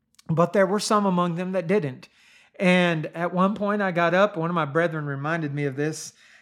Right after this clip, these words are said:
uh, recently. I, I got up and was preaching and,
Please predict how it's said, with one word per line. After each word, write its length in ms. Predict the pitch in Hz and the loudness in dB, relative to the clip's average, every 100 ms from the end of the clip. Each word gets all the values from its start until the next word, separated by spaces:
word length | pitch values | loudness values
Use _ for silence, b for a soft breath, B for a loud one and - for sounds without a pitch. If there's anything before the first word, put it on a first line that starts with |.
| b | b
uh, 320 | 156 147 139 - | -2 0 0 -6
recently. 680 | 147 180 185 156 143 143 127 b b b | 0 0 0 -8 -6 -8 -8 b b b
I, 260 | 147 165 165 | -4 0 0
I 40 | |
got 180 | 165 175 | 4 4
up 160 | 170 | 2
and 100 | 165 | -2
was 140 | 151 151 | -6 -6
preaching 520 | - 175 165 190 170 | -2 -2 0 -4 -4
and, 180 | 131 | -6